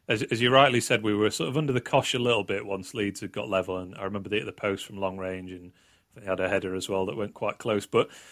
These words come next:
yeah, so we're under the cosh a bit. <clears throat> And rather than going more defensive and, you know, taking off a, a forward or something or just changing shape,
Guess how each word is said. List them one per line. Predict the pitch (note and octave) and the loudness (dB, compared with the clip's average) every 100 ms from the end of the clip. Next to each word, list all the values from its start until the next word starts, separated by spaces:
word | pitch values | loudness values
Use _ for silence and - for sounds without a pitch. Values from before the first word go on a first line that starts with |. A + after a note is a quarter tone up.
| - _ | -20 _
yeah, | C#3 | 6
so | - D3 | 6 6
we're | |
under | E3+ D#3+ | 6 6
the | D3 | 4
cosh | - D3 - | 6 4 4
a | A2 | 0
bit. | G#2+ G#2 - | 2 2 0
<clears throat> | - D#3 A#2+ - | 0 0 0 -4
And | A#2 B2 | 0 6
rather | C#3 C3 B2+ | 8 8 2
than | A2+ | 0
going | A#2 A#2+ A2+ A2 G#2 - _ | 2 4 4 0 -6 -10 _
more | B2+ B2+ | -2 0
defensive | A#2 - A2+ G#2+ - G2+ F#2+ - - | 0 0 0 0 -2 0 -2 -6 -8
and, | G2 F#2+ | -6 -6
you | F#2 | -10
know, | F2+ | -10
taking | - - G#2+ | -12 -12 -10
off | G2 - | -10 -8
a, | F#2+ F#2 F#2 | -8 -6 -10
a | - _ _ _ | -14 _ _ _
forward | - G2 F#2+ F#2+ F#2 | -14 -6 -4 -4 -6
or | F#2 | -10
something | - G2 - F#2 | -16 -18 -18 -16
or | F2+ | -16
just | A2+ - | -18 -10
changing | G#2 F#2+ F#2 | -8 -8 -6
shape, | - G2 F#2 | -2 -2 -4